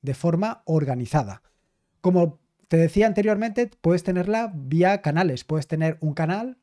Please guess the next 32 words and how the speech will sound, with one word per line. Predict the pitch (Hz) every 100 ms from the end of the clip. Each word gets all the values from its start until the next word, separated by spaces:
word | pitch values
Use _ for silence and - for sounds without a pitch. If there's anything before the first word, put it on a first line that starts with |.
| _ -
por | 139
ejemplo, | 170 170 147
en | 127
mi | 127
caso, | 165 160 156 123
para | - 131 123
las | 131
preguntas, | - 160 214 202 220 -
otro | 143 131
canal | 143 156 160
para | 123 110
los | 127 -
comentarios, | 202 233 214 208 233 160
otro | 139
canal | 147 151 165
para | - 143 151
las | 170
ideas. | 214 208 214 233 _ - - -
Por | 180
supuesto | 170 214 - 180
que | 160
he |
añadido | 165 180 185 175 139
otro | 170 180 175
canal | 175 175
más | 165 185 160
para | - 156 143
las | 139 170
menciones | 208 190 208 214 220 170
y | 180
así | 175
sucesivamente. | 196 190 160 175 147 139 135 123